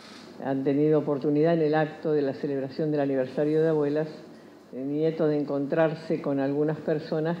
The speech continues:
que le dijeron cómo se conocieron, La-, Laura y Walmir, su papá. En este caso, bueno, ella, él se lleva con mucho amor, por eso no, no vino acá,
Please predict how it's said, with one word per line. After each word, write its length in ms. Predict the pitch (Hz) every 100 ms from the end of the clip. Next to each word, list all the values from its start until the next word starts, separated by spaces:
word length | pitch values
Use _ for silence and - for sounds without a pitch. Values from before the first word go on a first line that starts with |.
| -
que 100 | 131
le 100 | 131
dijeron 400 | 131 151 151 147
cómo 280 | 175 175 175
se 120 | 175
conocieron, 680 | 135 147 151 165 135 139 151 - - - - -
La-, 320 | 139 143 147 151 151 -
Laura 480 | 151 151 165 180
y 60 | 170
Walmir, 600 | 147 143 143 156 147 135
su 180 | - 135
papá. 340 | 135 131 127 120 - - - - - - - - -
En 80 | 160
este 220 | 180 185
caso, 340 | 180 180 185
bueno, 240 | 156 147 147
ella, 180 | 156
él 220 | 165 175 170
se 200 | 185 165
lleva 500 | 196 175 175 208 214
con 160 | 147
mucho 320 | 143 156 147 151
amor, 280 | 165 202
por 160 | 202 156
eso 180 | 151 156
no, 200 | 143 139
no 140 | 147
vino 240 | 147 160 160
acá, 300 | 151 175